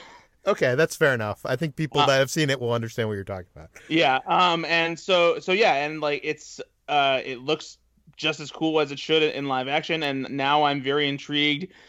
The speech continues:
Speaker 2: as to why he has it in his possession and just who the hell this guy is to be, uh, the person in possession of it.
Speaker 1: Okay, so when is the last time we saw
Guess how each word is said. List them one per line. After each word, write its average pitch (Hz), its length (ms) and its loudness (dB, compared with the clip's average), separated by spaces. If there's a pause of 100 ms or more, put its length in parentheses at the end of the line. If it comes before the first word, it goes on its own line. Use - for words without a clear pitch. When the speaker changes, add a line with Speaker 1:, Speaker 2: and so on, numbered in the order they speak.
(220)
Speaker 2:
as 131 220 0
to 135 280 -2
why 131 460 0
he 135 120 -2
has 131 220 2
it 135 100 -6
in 131 60 -4
his 127 120 -10
possession 147 520 -2
and 131 160 -4
just 123 180 -6
who 143 120 -2
the 135 80 0
hell 135 160 2
this 127 160 -2
guy 120 180 0
is 143 460 2
to 139 160 -8
be, 135 460 0 (400)
uh, 120 320 4 (120)
the 127 100 -10
person 131 380 -4
in 135 140 -2
possession 135 460 -2
of 107 100 -10
it. - 180 -16 (1120)
Speaker 1:
Okay, 180 180 0
so 160 340 -2
when 220 220 4
is 370 140 -4
the 214 80 -8
last 185 320 0
time 165 180 2
we 151 120 -2
saw 147 500 4